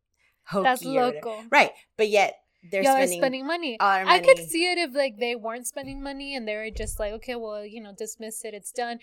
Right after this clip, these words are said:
Speaker 1: But the f-, yeah, like you said, the fact that they are spending money,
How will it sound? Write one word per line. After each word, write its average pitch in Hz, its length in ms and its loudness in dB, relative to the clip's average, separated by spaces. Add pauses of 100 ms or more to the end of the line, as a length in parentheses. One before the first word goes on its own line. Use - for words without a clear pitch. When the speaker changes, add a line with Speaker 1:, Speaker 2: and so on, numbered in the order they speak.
(260)
Speaker 1:
But 269 260 0
the 262 80 -6
f-, - 180 -14
yeah, 320 240 0
like 262 140 0
you 262 80 -6
said, 294 240 -2
the 240 60 -6
fact - 260 -8
that 247 140 -6
they 254 100 2
are 240 160 -4
spending 240 360 -8
money, 262 280 -6